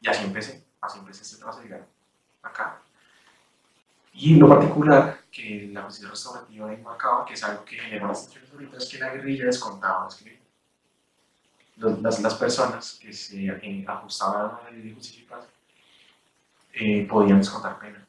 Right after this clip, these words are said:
a través de la producción de textos literarios. ¿Te imaginas tú ya lo que eso es marco? Qué cosa tan rara.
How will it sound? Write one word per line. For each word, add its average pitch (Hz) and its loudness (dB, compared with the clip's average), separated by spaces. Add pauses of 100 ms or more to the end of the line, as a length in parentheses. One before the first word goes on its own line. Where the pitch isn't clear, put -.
(260)
a - -20
través 98 -4
de 98 -4
la 98 -10
producción 101 -16
de - -20
textos - -20
literarios. - -20 (640)
¿Te 113 -10
imaginas 113 4
tú 139 2
ya 139 12
lo 139 12
que 147 8
eso - 6
es 131 -4
marco? - 2 (140)
Qué - -20
cosa - -18
tan - -12
rara. - -8